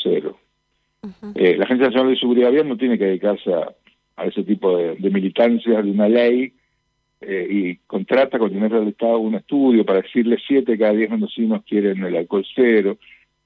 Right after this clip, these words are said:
Speaker 1: En realidad hay una confusión muy grande. Las leyes en general se llaman de alcohol cero porque tienen que la gente no maneje.
Speaker 2: Ujú.
Speaker 1: Pero generalmente todas tienen una, tienen una tolerancia racional para no afectar a quienes no afectan. El universo objetivo son jóvenes,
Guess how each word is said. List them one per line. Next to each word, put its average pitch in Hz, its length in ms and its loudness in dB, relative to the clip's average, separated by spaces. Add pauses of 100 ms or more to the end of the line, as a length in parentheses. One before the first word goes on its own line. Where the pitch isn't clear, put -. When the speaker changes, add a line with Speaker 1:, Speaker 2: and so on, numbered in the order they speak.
(280)
Speaker 1:
En 110 160 0
realidad 151 280 2
hay 175 80 4
una 165 260 0
confusión 135 460 -2
muy 151 140 2
grande. 104 440 0
Las 110 160 -4
leyes 160 260 2
en 147 80 -2
general 131 400 0
se 135 60 -2
llaman 120 240 0
de 110 80 0
alcohol 107 320 -2
cero 131 160 0
porque 101 160 0
tienen 101 340 -2
que 95 80 0
la 92 80 -4
gente 98 380 -8 (340)
no 101 80 -8
maneje. - 300 -8 (640)
Speaker 2:
Ujú. 196 200 -14
Speaker 1:
Pero 101 260 2
generalmente 123 420 -2
todas 139 220 2
tienen 135 340 -8
una, 107 160 0
tienen 117 320 0
una 117 200 2
tolerancia 113 680 2
racional 123 720 -2 (680)
para 101 180 2
no 113 140 2
afectar 135 420 0
a - 80 0
quienes 107 200 -2
no 113 120 -2
afectan. 110 640 -2
El 117 140 0
universo 160 360 2
objetivo 151 480 0
son 113 220 -2
jóvenes, 147 520 0